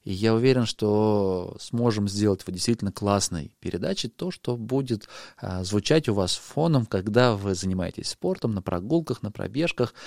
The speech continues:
возможно, в машине. Будут лёгкие, непринуждённые разговоры на интересные темы вокруг фотографии. Да, мы обязательно,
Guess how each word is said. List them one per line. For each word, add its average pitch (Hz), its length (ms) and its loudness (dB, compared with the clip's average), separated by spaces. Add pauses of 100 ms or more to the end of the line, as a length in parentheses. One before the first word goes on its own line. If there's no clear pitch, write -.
(200)
возможно, 98 420 0
в 87 60 -8
машине. 147 500 -2 (340)
Будут 104 260 0
лёгкие, 170 500 0
непринуждённые 113 880 4
разговоры 120 580 2
на 117 320 -4
интересные 98 760 -4
темы 113 480 -2
вокруг 95 280 -10
фотографии. - 580 -8 (480)
Да, 87 420 -6
мы 113 280 -10
обязательно, 143 680 0